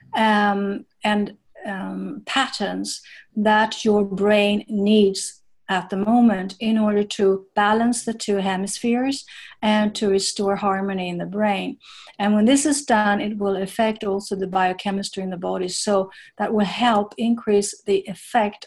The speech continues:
of the general treatment you're doing on the meridians. But you just sit there and watch the colors and the patterns. That's all you do. It's a very, very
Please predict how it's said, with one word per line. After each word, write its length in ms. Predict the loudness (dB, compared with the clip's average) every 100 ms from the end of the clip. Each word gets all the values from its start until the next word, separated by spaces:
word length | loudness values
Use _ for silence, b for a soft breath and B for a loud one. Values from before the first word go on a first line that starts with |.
| -4
of 260 | -4 -4
the 140 | -6 -6
general 380 | -6 -4 -4 -6
treatment 580 | 0 0 0 -8 -6
you're 100 | -6
doing 380 | -6 -6 -6 -4
on 200 | -6 -6
the 60 | -6
meridians. 640 | -4 0 0 -2 -6 -10 B B B -8
But 160 | 0 2
you 60 |
just 240 | 4 2 2
sit 180 | 0 2
there 220 | 2 4
and 180 | 2 2
watch 240 | -2 -6
the 80 | -8
colors 480 | -4 -2 -2 -2 -2
and 160 | -4
the 60 | -4
patterns. 600 | -6 -8 -6 -6 -6 -10 -16 B B B
That's 160 | -6 -2
all 160 | 0 2
you 120 | 0
do. 260 | -2 -6 -8
It's 160 | -4 -2
a 40 |
very, 460 | -2 0 2 2 2
very 480 | 2 0 0 2